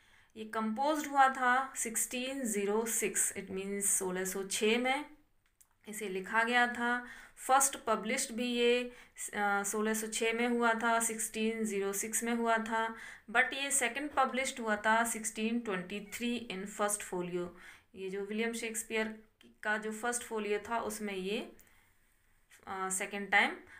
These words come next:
पब्लिश हुआ था सिक्सटीन ट्वेंटी थ्री को। अब बात करते हैं इसके चीफ सोर्सेज की।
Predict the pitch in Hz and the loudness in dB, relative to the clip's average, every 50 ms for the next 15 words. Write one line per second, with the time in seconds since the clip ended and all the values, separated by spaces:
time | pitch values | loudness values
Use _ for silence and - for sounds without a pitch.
0 | - _ - 208 202 190 214 240 233 - 240 226 226 220 220 214 233 254 285 370 | -20 _ -4 -4 -2 -2 -2 -2 -2 -2 -2 0 2 2 2 2 0 -2 -2 -2
1 | 370 - - - - - _ - - 226 220 214 - - 240 240 262 320 349 - | -4 -8 -16 -20 -20 -20 _ -12 -10 -8 -8 -8 -6 -4 -4 -4 -4 -6 -8 -12
2 | - _ _ - 208 190 185 180 180 208 247 339 359 339 - _ _ _ _ - | -18 _ _ -14 -12 -10 -10 -10 -8 -8 -10 -10 -10 -14 -18 _ _ _ _ -18
3 | - - 220 202 - 208 170 180 180 - - _ _ _ _ _ _ _ _ _ | -12 -8 -8 -8 -8 -10 -14 -18 -20 -20 -20 _ _ _ _ _ _ _ _ _
4 | _ _ _ - - - - - 277 269 240 285 285 294 285 - 311 294 302 302 | _ _ _ -20 -20 0 4 6 6 8 10 12 12 12 12 10 4 -2 -2 -2
5 | 302 302 302 302 - 311 302 302 - - 285 294 302 302 - - 226 208 214 214 | -2 0 0 0 -2 -2 -4 -4 -4 -2 0 0 0 0 0 0 0 0 2 2
6 | - 214 208 202 - - - 190 190 190 | 2 2 2 2 0 -2 -4 -8 -8 -10